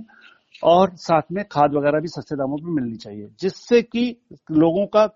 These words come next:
किसानों का हमारा डाइवर्सिफिकेशन होना चाहिए। गेहूं में आज हम आत्मनिर्भर हैं क्योंकि ये रबी की क्रॉप है, गेहूं और सरसों एक ही टाइम पे लगती है, तो हमारे को कहीं ना कहीं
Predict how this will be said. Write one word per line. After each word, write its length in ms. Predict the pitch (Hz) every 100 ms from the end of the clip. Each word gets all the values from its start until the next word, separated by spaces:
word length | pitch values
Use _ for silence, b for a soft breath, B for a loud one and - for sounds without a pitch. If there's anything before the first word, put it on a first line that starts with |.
| _ _ 165 -
किसानों 380 | 147 160 214
का 120 | 214 190
हमारा 380 | 190 185 202 202 139
डाइवर्सिफिकेशन 880 | 123 131 143 170 226 196 202 208
होना 220 | 185 196 190
चाहिए। 320 | 196 202 233 b b 139
गेहूं 260 | 156 190
में 140 | 214 220
आज 200 | 202 185
हम 160 | 196
आत्मनिर्भर 580 | 160 175 208 202 196 208
हैं 140 | 220 - b b b -
क्योंकि 240 | 165 202
ये 120 | 208
रबी 280 | 147 135 185
की 140 | 233
क्रॉप 320 | 220 208 202 208
है, 120 | 226 _ _ 131
गेहूं 600 | 147 160 214 214 - _ -
और 320 | 156 165 175 143
सरसों 640 | - 170 147 214 196 165
एक 80 | 165
ही 220 | 214 190
टाइम 260 | 156 180 185
पे 120 | 208
लगती 300 | 190 180 220
है, 140 | 202 240 _ b b -
तो 200 | 247 - -
हमारे 420 | 170 202 202 226
को 180 | 254 220
कहीं 320 | - 185 240
ना 120 | 233
कहीं 320 | 226 180 233